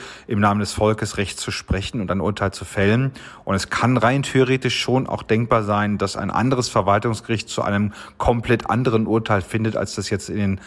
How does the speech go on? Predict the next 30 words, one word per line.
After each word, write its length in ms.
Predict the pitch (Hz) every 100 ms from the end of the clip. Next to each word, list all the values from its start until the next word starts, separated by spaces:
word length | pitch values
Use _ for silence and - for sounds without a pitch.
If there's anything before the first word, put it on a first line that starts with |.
| - - -
Düsseldorfer 440 | 87 110 98 98
Verfahren 500 | - 98 95 87 87
der 100 | 85
Fall 340 | - 85 90 90
war. 300 | 110 135 - - - - -
Und 140 | 107 113
insoweit 340 | 107 107 123
ist 120 | 104
es 200 | 104 -
dann 160 | 101 104
natürlich 400 | 120 - 117 -
schon 240 | 113 117 101
wichtig, 360 | 110 - 117
dass 180 | - -
insbesondere 520 | 110 - 98 98 104
die 140 | 98 95
Berufung 640 | 92 98 120 - 90 - - - -
vor 220 | - 98
das 140 | -
Oberverwaltungsgericht 920 | 101 107 104 87 95 117 117 104 -
zugelassen 640 | - 110 117 120 120 - 113
ist, 300 | 120 113 - - - - -
um 200 | 101 101
dann 580 | 95 104 131 135 131 - - - -
letztendlich 760 | 107 107 - 120 117 113 107
auch 180 | 82 101
verallgemeinerungsfähig 1900 | - - - 107 104 98 104 127 131 131 135 - - 110 117 - - 117 110
für 180 | - 127
das 200 | 131 -
gesamte 640 | 113 98 110 117 117 107